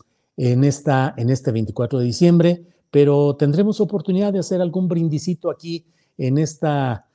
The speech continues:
amable compañía de todos ustedes. Así es que gracias por todo.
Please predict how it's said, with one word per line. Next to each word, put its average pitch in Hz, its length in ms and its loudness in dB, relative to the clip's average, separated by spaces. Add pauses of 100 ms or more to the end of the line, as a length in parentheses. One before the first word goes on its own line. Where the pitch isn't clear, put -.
(200)
amable 139 540 4
compañía 120 640 -2
de 104 180 -6
todos 117 560 -6
ustedes. 107 800 -6
Así 117 220 -6
es 110 160 -4
que 117 400 -4 (340)
gracias 139 460 2
por 107 200 -8
todo. 170 540 4